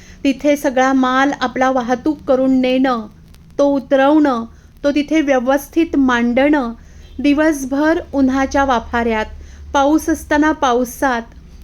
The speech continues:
तिथे बसून आपला माल विकणं, खूप कष्ट असतात यांना. त्यांच्या डोळ्यासमोर, डोक्यात उद्याच्या दिवसाची कॅल्क्युलेशनसुद्धा असतात.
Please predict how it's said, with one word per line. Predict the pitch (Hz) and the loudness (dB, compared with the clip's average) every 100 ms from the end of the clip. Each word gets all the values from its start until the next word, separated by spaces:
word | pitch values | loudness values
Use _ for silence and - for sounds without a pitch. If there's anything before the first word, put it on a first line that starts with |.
| - | -4
तिथे | 294 302 | -2 0
बसून | 277 269 302 294 | 0 0 0 0
आपला | 269 269 277 | 0 0 2
माल | 285 262 262 277 311 | 2 4 2 2 2
विकणं, | 311 277 - 254 220 208 226 - - - - - - - | 2 0 0 0 -2 -6 -12 -18 -18 -18 -20 -20 -20 -18
खूप | - 339 359 403 403 - | -6 2 4 4 2 -2
कष्ट | 302 - - | -2 -2 -2
असतात | 285 269 - 262 254 | 0 0 -4 -4 -2
यांना. | 254 220 214 202 202 - - - - - - - - - - _ _ - | -2 -4 -4 -6 -10 -14 -16 -16 -16 -16 -16 -16 -16 -16 -18 _ _ -14
त्यांच्या | 262 247 240 269 | -12 -10 -8 -6
डोळ्यासमोर, | 262 247 254 277 320 302 262 262 262 - - - - - | -2 -2 -2 -4 -2 0 0 -2 -6 -16 -20 -20 -20 -10
डोक्यात | 226 262 262 - 302 320 - - - - - | 0 2 2 0 -2 -2 -8 -20 -20 -16 -2
उद्याच्या | 285 254 294 311 339 | 0 2 0 0 0
दिवसाची | 320 285 294 285 311 | 2 0 0 -2 -2
कॅल्क्युलेशनसुद्धा | 302 233 226 262 262 - 294 285 262 - 220 262 | -2 -4 -2 -2 -2 0 -2 0 -6 -6 -6 -2
असतात. | 254 - - 208 | -2 -4 -6 -6